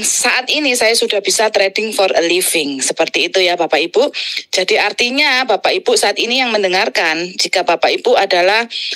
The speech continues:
orang-orang yang awam tentang dunia trading, jangan pernah khawatir,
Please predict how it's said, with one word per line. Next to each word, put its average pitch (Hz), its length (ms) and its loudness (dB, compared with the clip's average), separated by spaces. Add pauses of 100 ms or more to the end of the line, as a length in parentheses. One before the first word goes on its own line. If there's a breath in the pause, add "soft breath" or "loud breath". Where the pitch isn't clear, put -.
(140 loud breath)
orang-orang 214 560 2
yang 214 60 -2
awam 294 580 2
tentang 202 400 0
dunia 190 320 0
trading, 233 720 0 (480 loud breath)
jangan 190 320 0
pernah 190 240 2
khawatir, 180 560 2